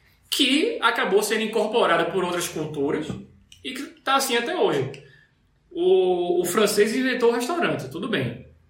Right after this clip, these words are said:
Mas o português foi lá, pegou a ideia de restaurante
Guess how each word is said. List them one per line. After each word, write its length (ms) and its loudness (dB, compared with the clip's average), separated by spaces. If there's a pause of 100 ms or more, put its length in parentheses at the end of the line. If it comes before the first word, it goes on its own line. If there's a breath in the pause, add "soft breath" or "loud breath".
(200)
Mas 560 0
o 120 -14
português 400 0
foi 220 6
lá, 520 0 (160)
pegou 280 4
a 40 2
ideia 140 2
de 60 0
restaurante 500 0